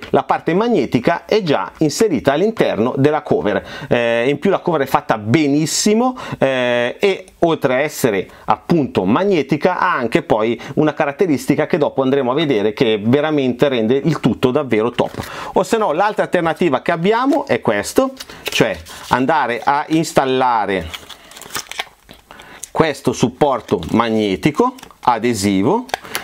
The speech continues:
con adesivo tre M, ovviamente, quindi molto forte, che praticamente è quello che abbiamo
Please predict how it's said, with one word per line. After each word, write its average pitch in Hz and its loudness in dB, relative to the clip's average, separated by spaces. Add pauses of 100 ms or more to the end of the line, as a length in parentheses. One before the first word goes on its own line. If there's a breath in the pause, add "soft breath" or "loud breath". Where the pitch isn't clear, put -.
(100)
con 123 2
adesivo 113 0
tre 110 0
M, 139 2 (200)
ovviamente, 104 0
quindi 95 0
molto 123 0
forte, 143 -2 (300 loud breath)
che - 2
praticamente 170 0
è - -2
quello 160 0
che 156 -4
abbiamo 139 0